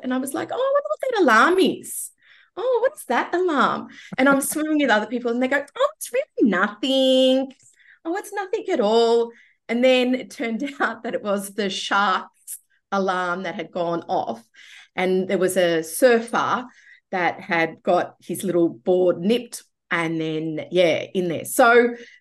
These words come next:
maybe I should be a bit more fearful of sharks, but I never thought that I would ever be, like, would ever be in an incident where there has been sharks. So, um,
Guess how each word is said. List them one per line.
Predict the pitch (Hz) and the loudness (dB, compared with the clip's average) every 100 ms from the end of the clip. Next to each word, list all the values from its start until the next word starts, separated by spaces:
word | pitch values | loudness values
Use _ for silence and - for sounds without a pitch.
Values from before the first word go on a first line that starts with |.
| - | -2
maybe | 320 339 339 | 2 4 4
I | 311 | 2
should | - - 233 | -2 -4 -4
be | 220 208 185 | -2 -2 -4
a | 185 | -4
bit | 180 196 | -4 0
more | 185 170 | 0 -2
fearful | - 180 - 180 165 - | -4 -8 -4 -4 -4 -6
of | - 165 - | -2 -2 -2
sharks, | - 190 - | -4 -2 -2
but | - 254 | 2 6
I | |
never | 262 285 285 | 6 6 4
thought | 285 277 233 190 - - - - _ - - - _ - | 4 6 8 6 2 -4 -6 -10 _ -20 -20 -20 _ 0
that | 202 175 - | 2 0 -2
I | 220 | -2
would | 196 196 | 0 0
ever | 208 196 196 180 170 - _ _ | -2 2 2 2 -2 -10 _ _
be, | 220 190 - 202 _ | -4 -2 -4 -8 _
like, | 214 196 - | -4 -4 -2
would | 196 | 2
ever | 226 220 | 4 4
be | 214 196 | 2 2
in | 185 | 0
an | 185 | 2
incident | 208 196 190 175 165 | 0 -2 -4 -6 -2
where | 165 | -2
there | 160 165 | 0 0
has | 165 | 0
been | 160 160 | -4 -4
sharks. | 156 208 165 - - - - - - - _ | -4 -2 -2 -4 -12 -14 -14 -20 -20 -20 _
So, | - 269 233 233 226 208 - - | 0 4 6 6 6 2 -4 -4
um, | 214 202 185 143 | 0 0 0 -6